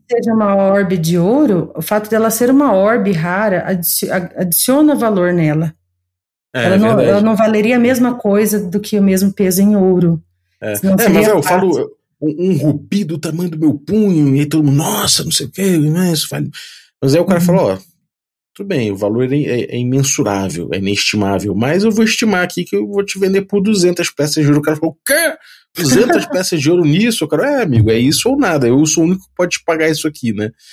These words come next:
Speaker 2: Então é, é, é o que eu
Speaker 1: Não pega ou
Speaker 2: imagino, né?
Speaker 1: larga, né? É,
Speaker 2: É.
Speaker 1: isso mesmo.
Speaker 2: <laughs> Ou você morre de fome, né?
Speaker 1: Aí
Speaker 2: Tipo,
Speaker 1: vai da sua
Speaker 2: você
Speaker 1: necessidade. Mas isso é muito engraçado, porque isso,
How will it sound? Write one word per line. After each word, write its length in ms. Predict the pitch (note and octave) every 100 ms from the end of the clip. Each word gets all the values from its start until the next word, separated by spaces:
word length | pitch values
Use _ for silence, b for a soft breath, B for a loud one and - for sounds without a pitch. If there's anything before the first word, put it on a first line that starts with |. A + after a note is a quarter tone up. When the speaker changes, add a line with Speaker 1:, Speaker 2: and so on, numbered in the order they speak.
| B _
Speaker 2:
Então 180 | - A#2+
é, 80 | C#3
é, 160 | C#3 D3
é 80 | C#3
o 180 | D3 D3
que 80 | E3+
eu 60 |
Speaker 1:
Não 60 | D#3+
pega 240 | D#3+ C#3+
ou 60 | A3+
Speaker 2:
imagino, 0 |
né? 40 | C4
Speaker 1:
larga, 400 | F#3+ F3+ F3 E3
né? 320 | E3+ F#3+ F#3 -
É, 440 | E3+ E3 E3+ D#3+
Speaker 2:
É. 120 | C#3+ D3
Speaker 1:
isso 280 | F#3 -
mesmo. 320 | A3 F#3+ E3+ F#3
Speaker 2:
<laughs> 1040 | - F3+ D#4 D4+ D4 C4 - B3+ - G#3+
Ou 80 | D3+
você 140 | D3+
morre 300 | E3+ C#3+ C#3+
de 120 | D3+ C#3+
fome, 460 | - C3 D3 G3
né? 80 | B2
Speaker 1:
Aí 120 | C#3 B -
Speaker 2:
Tipo, 80 | C4+
Speaker 1:
vai 100 | C#4+
da 120 | C#4+ C4+
sua 140 | - C#4+
Speaker 2:
você 100 | D4
Speaker 1:
necessidade. 960 | D4 - D4+ A3 G3 F3 E3+ E3 F3 B B B -
Mas 200 | C4+ C#4+
isso 160 | C#4+ D#4
é 60 |
muito 260 | C#4 E4 F#4+
engraçado, 840 | E4+ C#4 A#3+ - A3+ C#4+ C#4 G3+
porque 260 | G#3 G3+ A3+
isso, 540 | G#3 D#3+ G#3+ B3 C#4+